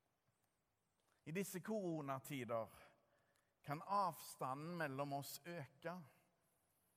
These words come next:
og kontakten minke. Vi har lett for å bekymre oss for morgendagen og alt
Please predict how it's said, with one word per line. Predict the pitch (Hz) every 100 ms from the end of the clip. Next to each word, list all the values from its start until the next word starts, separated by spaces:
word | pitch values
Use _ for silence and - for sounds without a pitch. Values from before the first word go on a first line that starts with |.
| _ _ -
og | 143
kontakten | 170 156 151 127 - - 147 151 151
minke. | 165 147 - 160 147 - - - _ _ _ _ _ _ _ _ _ _ _ _ _ - -
Vi | 151 185 233
har | 254 190 214 240
lett | 202 - - - - - - _ _ _ _ -
for | 185
å | 185
bekymre | 196 - - 226 247 170 135
oss | 120 - - -
for | - 175
morgendagen | 190 185 143 185 156 113 101 107 95 - - _ _ _ _ _ -
og | 202
alt | 180 185 208 190